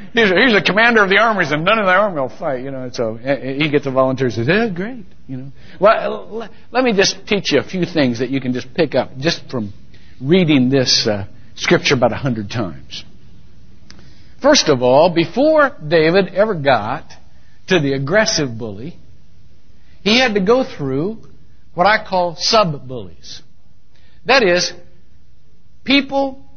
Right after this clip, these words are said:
that God allows in your life that don't really mean to intimidate you, they just do.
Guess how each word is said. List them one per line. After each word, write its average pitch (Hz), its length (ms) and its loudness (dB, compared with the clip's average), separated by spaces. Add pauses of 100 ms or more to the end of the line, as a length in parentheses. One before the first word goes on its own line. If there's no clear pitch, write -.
(140)
that 175 180 0
God 226 240 4
allows 214 580 4
in 214 140 0
your 185 160 -4
life 143 640 -2 (880)
that 202 200 2
don't 277 240 2
really 220 220 2
mean 202 400 2
to 147 120 -2
intimidate 131 600 0
you, 202 160 -2
they 190 160 4
just 156 320 0
do. 190 300 0